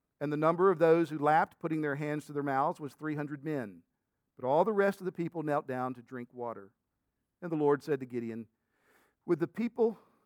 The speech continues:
and the Lord said to Gideon, "With the three hundred men who lapped, I will save you and give the Midianites into your hand, and let all the others go, every man to his home." So the people took provisions in their hands and their trumpets. And he sent all the rest of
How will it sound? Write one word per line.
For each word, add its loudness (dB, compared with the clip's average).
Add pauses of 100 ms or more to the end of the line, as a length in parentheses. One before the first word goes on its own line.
(160)
and -6
the 2
Lord 2
said -4
to -4
Gideon, -6
"With -2
the -4
three -4
hundred -2
men -4
who -8
lapped, 2
I 0
will -6
save 0
you -8
and -8
give -6
the -6
Midianites -2
into -8
your -8
hand, -10 (480)
and -6
let 0
all 6
the -8
others 0
go, -2
every 0
man -6
to -14
his -12
home." -16 (600)
So -16
the -10
people -6
took -10
provisions -8
in -8
their -8
hands -12 (480)
and -10
their -4
trumpets. -12 (380)
And -2
he 0
sent -4
all 4
the 0
rest 0
of -16